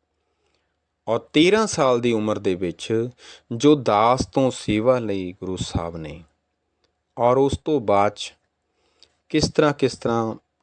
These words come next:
ਕਿੱਥੇ ਕਿੱਥੇ ਜਾ ਕੇ ਨਾਮ ਦੇ ਲਈ, ਬੰਦਗੀ ਦੇ ਲਈ, ਆਪਣੇ ਆਪ ਨੂੰ ਜੀਵਨ ਮੁਕਤ ਕਰਨ ਦੇ ਲਈ,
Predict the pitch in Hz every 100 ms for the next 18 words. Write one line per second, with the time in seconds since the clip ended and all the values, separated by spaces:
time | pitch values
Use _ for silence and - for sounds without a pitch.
0 | - 139 139 156 139 131 - 127 117 110
1 | 104 98 95 95 - 110 104 101 - -
2 | _ - 107 101 107 120 131 127 113 101
3 | 101 98 95 101 104 113 117 127 110 104
4 | 95 92 92 101 _ _ _ _ - 123
5 | 127 143 135 110 104 117 110 104 104 113
6 | 131 127 110 104 - - 95 95 90 95
7 | 95 92 90